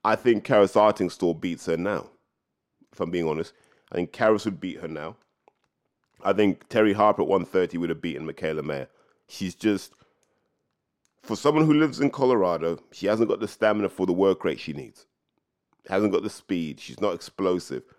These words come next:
She's, she's lumbering. Just lumbering and clumsy. Uh, I'm not a fan. I remember, like, a, a year or so ago, we were talking about, yeah, Mikaela Mayer should fight Terri Harper. I'm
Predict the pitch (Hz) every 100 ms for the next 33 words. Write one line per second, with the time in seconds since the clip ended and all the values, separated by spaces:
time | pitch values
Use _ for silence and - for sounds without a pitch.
0 | _ _ _ - 101 - - 104 104 113
1 | 113 90 64 - _ _ _ _ _ _
2 | _ _ _ - 120 101 104 117 131 104
3 | 92 82 78 - - 117 117 92 73 64
4 | _ _ _ _ _ _ _ _ _ -
5 | 107 107 87 117 135 104 - 139 117 98
6 | 101 123 131 120 98 - _ _ _ _
7 | _ _ _ _ _ _ 98 95 101 98
8 | 101 113 113 92 101 90 85 90 95 95
9 | 117 104 98 87 92 107 98 - 104 101
10 | 101 92 92 - 85 - - 90 85 107
11 | 107 76 69